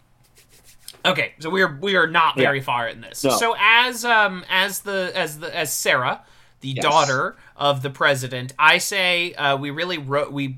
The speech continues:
Speaker 1: we bring in some strands, uh, from the
Speaker 2: Mm-hmm.
Speaker 1: Hotel Transylvania verse, and it's Selena Gomez.
Speaker 2: Ooh, that's good. Ooh,
Speaker 1: Yeah,
Speaker 2: that, that,
Speaker 1: so
Speaker 2: that's
Speaker 1: it's,
Speaker 2: really,
Speaker 1: we're,
Speaker 2: really good.
Speaker 1: we're keeping
Speaker 2: Um,
Speaker 1: it all in the family.
Speaker 2: So the real question is,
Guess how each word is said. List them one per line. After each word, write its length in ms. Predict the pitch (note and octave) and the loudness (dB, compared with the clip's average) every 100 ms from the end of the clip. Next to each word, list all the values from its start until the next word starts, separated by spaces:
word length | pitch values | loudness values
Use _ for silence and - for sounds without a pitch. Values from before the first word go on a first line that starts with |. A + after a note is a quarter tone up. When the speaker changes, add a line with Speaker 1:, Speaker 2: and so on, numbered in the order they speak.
| - | -8
Speaker 1:
we 160 | C3+ | -6
bring 340 | C3 D3 G3+ G3+ | -6 -2 -2 -2
in 220 | G3+ G3 | -4 -4
some 220 | - D#3+ | -8 -8
strands, 880 | C3+ - F3+ G3 G3+ A3+ C4+ - - - | -8 -8 -6 -4 -4 -6 -8 -10 -10 -4
uh, 280 | C#3+ C#3 C3 | 0 2 0
from 200 | D3 C3+ | -4 -4
the 60 | |
Speaker 2:
Mm-hmm. 80 | C3+ | -2
Speaker 1:
Hotel 260 | D3 D#3 C#3 | -4 -4 -4
Transylvania 720 | - C#3 C3+ C3 C#3+ D#3 E3+ | -4 -6 -6 -4 -4 -2 -4
verse, 300 | F#3+ A#3 A#3 | -2 -2 -4
and 100 | D3 | -6
it's 120 | C3 | -8
Selena 300 | - C#3 C3+ | -6 -6 -6
Gomez. 540 | C3 D#3 A#2+ C2 - E3+ | -2 -2 -2 -8 -4 2
Speaker 2:
Ooh, 400 | F#3+ F#3+ F3+ D#3 | 4 4 4 2
that's 220 | D#3 - | 0 0
good. 600 | D3 D3 D3 C3+ B2 G#2+ | 2 4 4 2 0 2
Ooh, 160 | D3+ C#3 | 4 6
Speaker 1:
Yeah, 120 | D3+ | 6
Speaker 2:
that, 160 | B2 A2+ | 6 6
that, 80 | D3+ | 4
Speaker 1:
so 60 | D3+ | 4
Speaker 2:
that's 220 | D3 - | 4 4
Speaker 1:
it's, 80 | D3 | 4
Speaker 2:
really, 120 | C#3+ | 4
Speaker 1:
we're, 100 | C#3 | 4
Speaker 2:
really 120 | C3+ | 4
good. 240 | C3 A2+ - - - - | 4 2 -4 -18 -16 -4
Speaker 1:
we're 120 | D#3+ | -2
keeping 320 | - D3 D3+ | 2 4 6
Speaker 2:
Um, 60 | D3+ | 4
Speaker 1:
it 100 | D#3 | 6
all 220 | D3 C#3 | 6 6
in 80 | C3+ | 4
the 80 | C3 | 0
family. 560 | F#3+ D#3+ B2 C#2 - - - - _ _ _ - - | 2 2 0 -6 -16 -20 -20 -20 _ _ _ -20 -6
Speaker 2:
So 840 | - G#3 G#3 G3+ G3+ G3 F#3+ - _ _ _ _ - - _ - | 0 4 6 6 6 6 2 -2 _ _ _ _ -20 -20 _ 2
the 100 | F#3 | 2
real 400 | F3 D#4 G#4 A4+ | 4 4 6 4
question 580 | - F#3+ D#3+ - D3+ B2+ | 2 0 0 0 -2 2
is, 600 | A#2 A2+ A2 A2 - | 4 4 0 -4 -6